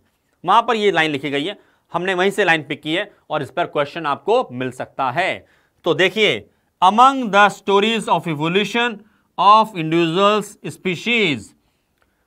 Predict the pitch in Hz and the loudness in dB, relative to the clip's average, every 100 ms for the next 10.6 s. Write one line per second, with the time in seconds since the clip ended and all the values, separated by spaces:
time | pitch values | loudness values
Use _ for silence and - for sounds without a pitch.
0 | - 156 151 - 247 247 226 160 _ _ | -6 -4 -2 4 4 4 0 -8 _ _
1 | _ _ _ _ _ 190 220 262 208 160 | _ _ _ _ _ 6 8 8 6 0
2 | 165 185 196 226 226 175 165 156 135 143 | 2 2 0 -2 -2 2 2 0 -2 2
3 | 185 226 226 175 151 135 185 - _ _ | 4 2 2 2 2 2 -4 -14 _ _
4 | - - 170 175 165 233 262 233 185 131 | -20 -10 -4 -4 -4 -4 2 2 2 -4
5 | 98 - 262 254 180 156 160 143 95 _ | -12 -6 -4 -2 -2 -2 -4 -6 -8 _
6 | _ _ _ _ _ _ _ _ _ 196 | _ _ _ _ _ _ _ _ _ -4
7 | 185 151 160 220 254 262 233 - 170 165 | -4 -2 0 2 4 2 0 -4 -6 -6
8 | 160 - 160 170 - 226 214 190 160 165 | -10 -6 -2 -2 -2 -4 -4 -2 -2 -4
9 | 190 - 165 - 240 196 175 175 - - | -8 -2 -2 2 4 8 6 4 -6 -20
10 | _ _ _ _ 233 | _ _ _ _ -2